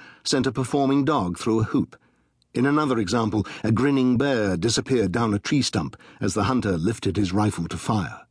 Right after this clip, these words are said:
Humour and clever design had gone into the creation of each toy. The shifting weight of the penny set the device concealed in the base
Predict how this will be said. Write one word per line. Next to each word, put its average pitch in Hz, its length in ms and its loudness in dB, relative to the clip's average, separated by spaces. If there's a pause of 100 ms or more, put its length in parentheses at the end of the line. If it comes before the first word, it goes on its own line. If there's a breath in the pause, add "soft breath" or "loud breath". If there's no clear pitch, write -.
(800)
Humour 170 460 2
and 143 120 2
clever 143 300 0
design 110 540 2 (220 loud breath)
had 117 100 2
gone 123 240 2
into 123 180 0
the 123 100 -4
creation 107 540 0
of 90 140 -4
each 104 260 -2
toy. - 460 -4 (720)
The - 100 -8
shifting 135 460 2
weight 127 200 2
of 107 80 -2
the - 80 -2
penny 131 380 0 (220 loud breath)
set 147 240 0
the 165 80 2
device 123 400 2
concealed 117 580 2
in 110 80 2
the 104 80 2
base 95 400 0